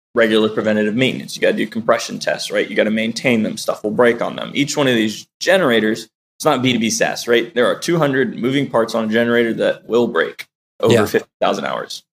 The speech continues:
Speaker 1: in a couple of years. And so the trick is, how do you predict that unpredicted downtime and prevent it long-term into keeping your uptime as lo-, best as possible, uh, for your kilowatt hours?
Speaker 2: That's cool.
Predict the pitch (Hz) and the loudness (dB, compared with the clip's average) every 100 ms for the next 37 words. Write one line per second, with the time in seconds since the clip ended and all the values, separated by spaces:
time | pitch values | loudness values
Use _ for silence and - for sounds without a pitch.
0 | _ - 107 - - 82 73 - - _ | _ -4 0 0 0 -2 -2 -4 -14 _
1 | _ _ - 113 110 - 107 101 92 90 | _ _ 0 2 2 2 2 2 0 -4
2 | - 175 120 113 110 - - 123 117 110 | 0 0 2 0 0 -4 0 0 0 0
3 | 107 101 - _ _ _ _ 117 110 135 | 0 -2 -10 _ _ _ _ -2 2 0
4 | - 85 87 - - 113 110 107 104 - | 0 -4 -4 -4 -4 -4 -2 -2 -2 -4
5 | 104 _ _ - 107 110 107 131 143 160 | -8 _ _ 0 0 0 0 0 0 -6
6 | _ _ _ - 113 110 113 110 107 - | _ _ _ -6 -6 -2 0 2 0 -4
7 | - - _ _ - 107 104 107 117 107 | -8 -10 _ _ 0 0 0 -2 -2 0
8 | 104 101 - 110 110 110 - 120 104 107 | -2 -6 -8 -4 -4 -4 -4 -4 -4 -2
9 | 101 - 101 107 104 107 - - - - | -2 0 -4 -2 -2 -2 -2 -6 -6 -6
10 | 107 107 107 - - 73 - - 76 73 | -4 -2 -2 -6 -4 -4 -4 -4 -2 -2
11 | - 104 101 - _ - 76 50 - - | -2 -2 -2 -4 _ -4 -2 -2 -4 -8
12 | - - _ _ _ _ _ - 120 - | -12 -16 _ _ _ _ _ -6 -4 -2
13 | 123 98 | -4 -4